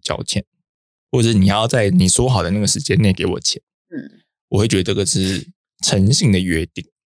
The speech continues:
Speaker 2: 嗯，基本上很多业主都是不 care 这个东西，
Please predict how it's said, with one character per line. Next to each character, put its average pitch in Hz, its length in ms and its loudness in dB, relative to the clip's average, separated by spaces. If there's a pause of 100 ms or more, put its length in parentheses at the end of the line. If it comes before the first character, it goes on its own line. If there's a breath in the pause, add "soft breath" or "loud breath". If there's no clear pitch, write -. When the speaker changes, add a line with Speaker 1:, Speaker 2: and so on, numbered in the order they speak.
(520)
Speaker 2:
嗯， 190 340 0
基 285 160 -2
本 196 160 0
上 220 160 -4
很 156 200 -2
多 160 160 -2
业 175 200 -2
主 - 160 -20
都 135 120 -16
是 165 120 -20
不 - 60 -20 (120)
care - 220 -12
这 - 80 -10
个 - 100 -12
东 - 140 -20
西， - 40 -20